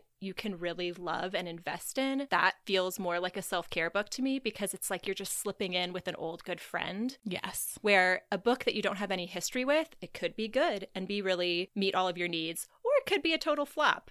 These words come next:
Speaker 1: So it's nice having that reassurance that I know when I pick up this book, I'm gonna love it.
Speaker 2: Yeah, there's that element of reliability that guarantees self-care in a way that, like you're saying, new things do not. <laughs>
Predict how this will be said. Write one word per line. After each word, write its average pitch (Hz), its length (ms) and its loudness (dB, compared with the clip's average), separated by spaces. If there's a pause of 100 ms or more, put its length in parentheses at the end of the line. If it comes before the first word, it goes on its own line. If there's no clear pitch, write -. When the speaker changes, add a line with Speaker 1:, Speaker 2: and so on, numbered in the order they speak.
Speaker 1:
So 190 380 4
it's - 180 -2
nice 190 360 4
having 185 260 0
that 175 180 0
reassurance 175 680 0
that - 240 -2 (100)
I 175 100 -8
know 175 200 -4
when 175 120 -2
I - 80 -2
pick - 200 -8
up - 100 -10
this - 160 -6
book, - 200 -4
I'm - 100 -10
gonna - 220 -6
love - 180 -4
it. - 100 -8 (100)
Speaker 2:
Yeah, 214 220 4
there's 214 220 2
that - 200 -2
element 240 380 2
of 202 120 -2
reliability 190 1120 -2
that 185 400 4
guarantees 202 760 6
self-care 233 880 2 (140)
in 196 100 8
a 190 80 8
way 175 380 8
that, 170 220 4
like 175 200 2
you're 156 80 4
saying, 165 540 0
new 180 240 6
things 165 380 -2
do 165 120 0
not. - 500 -4
<laughs> - 40 -14